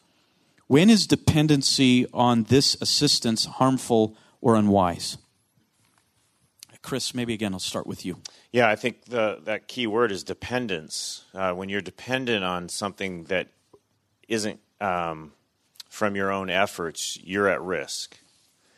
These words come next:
Speaker 2: Um, and, and I would say we go back to, um,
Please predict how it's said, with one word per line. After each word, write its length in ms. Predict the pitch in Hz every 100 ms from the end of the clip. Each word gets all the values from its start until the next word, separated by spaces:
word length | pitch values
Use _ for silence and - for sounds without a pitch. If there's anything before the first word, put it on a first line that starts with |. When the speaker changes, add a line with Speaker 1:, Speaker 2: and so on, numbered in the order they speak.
| _ _ -
Speaker 2:
Um, 360 | 85 82 80 -
and, 260 | 104 98 - -
and 160 | 104
I 100 | 101
would 180 | 101 98
say 340 | - 110 101 92
we 160 | 95
go 240 | - 110 107
back 480 | 107 107 104 - -
to, 540 | 104 101 98 92 90 -
um, 500 | 92 92 87 82 78